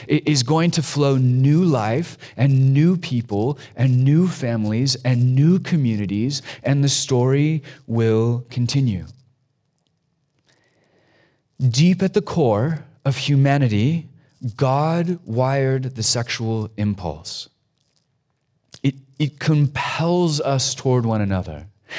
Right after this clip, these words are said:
It, it compels us toward sex and intimacy as a means of solidifying marriage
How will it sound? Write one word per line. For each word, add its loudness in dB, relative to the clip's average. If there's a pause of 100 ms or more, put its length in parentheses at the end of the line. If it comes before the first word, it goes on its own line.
(120)
It, 0
it 0
compels 0
us -2
toward 0 (180)
sex -2
and 0
intimacy -2
as 0
a -2
means 2 (240)
of -2
solidifying -2
marriage 0